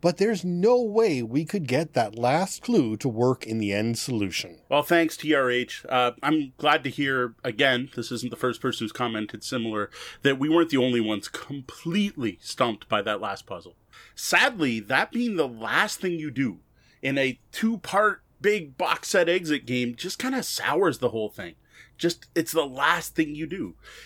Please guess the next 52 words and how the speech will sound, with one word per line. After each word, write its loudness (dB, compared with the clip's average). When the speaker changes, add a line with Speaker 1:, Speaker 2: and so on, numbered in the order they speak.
Speaker 2:
And 0
this 2
is 2
one 4
of 0
those 2
puzzles -4
where 2
you -2
give 4
up. -2
You're 0
like, 0
"I 2
have 0
no 0
idea 0
how 2
to -4
solve -2
this." -6
You -4
read 0
the 4
cl-, -4
first 0
clue 0
and 0
you're 2
like, 0
"Yeah, 4
I 2
got 2
all 2
the 2
things 0
I'm -2
supposed -4
to -6
use -6
to -6
solve 0
this." -2
Then -2
you -4
read -2
the -10
second -2
clue -8
and -4
you're -2
like, -2